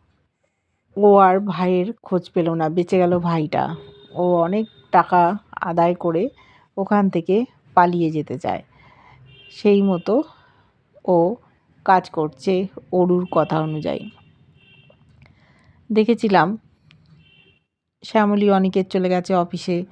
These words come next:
হঠাৎ করে কাজের ফাঁকে ভিডিও কল করেছে অনন্যা,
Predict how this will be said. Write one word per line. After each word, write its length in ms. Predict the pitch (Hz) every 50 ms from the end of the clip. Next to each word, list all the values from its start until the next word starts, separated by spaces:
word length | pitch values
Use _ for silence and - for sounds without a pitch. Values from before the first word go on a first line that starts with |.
| _ _ _ _ _ _ _ _ _ -
হঠাৎ 260 | 220 208 226 226 220 -
করে 260 | - - 190 185 190 233 262 - _ _ _ _ _ - _ _ _ _ -
কাজের 300 | 202 185 180 190 185 180
ফাঁকে 320 | - 185 175 - - 202 247 277 269 _ _ _ _ _ _ _ _ _ -
ভিডিও 340 | 196 180 190 190 196 214 226 226
কল 200 | - 214 196 185
করেছে 320 | 190 - 170 170 180 - 208
অনন্যা, 460 | 185 160 156 156 170 175 - - -